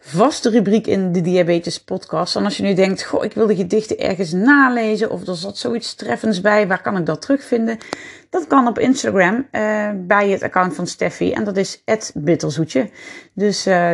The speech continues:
daar, eh, ja, daar vind je alle gedichten terug. En, ehm, ja, ik kies er telkens eentje uit die, die past bij, eh, bij de podcast.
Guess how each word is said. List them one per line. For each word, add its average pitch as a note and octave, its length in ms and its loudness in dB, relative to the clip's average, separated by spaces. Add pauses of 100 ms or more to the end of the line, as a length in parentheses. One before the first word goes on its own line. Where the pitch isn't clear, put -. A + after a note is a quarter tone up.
daar, F3+ 380 2
eh, E3 320 -4
ja, F#3 160 2
daar F3 200 4
vind A#3 180 -2
je C4 80 -2
alle C4+ 220 4
gedichten G#3+ 440 0
terug. D#4 340 -4 (440)
En, G#3+ 420 0
ehm, F#3 560 -2
ja, F#3+ 180 -2
ik B3+ 140 0
kies G#3+ 200 -2
er - 200 -2
telkens A3+ 380 0
eentje - 340 0
uit F3 280 0
die, E3 340 -2
die E3+ 220 -2
past A#3 340 -4
bij, E3+ 460 0
eh, - 120 -10
bij F3 160 2
de E3 80 -4
podcast. A#3+ 640 -4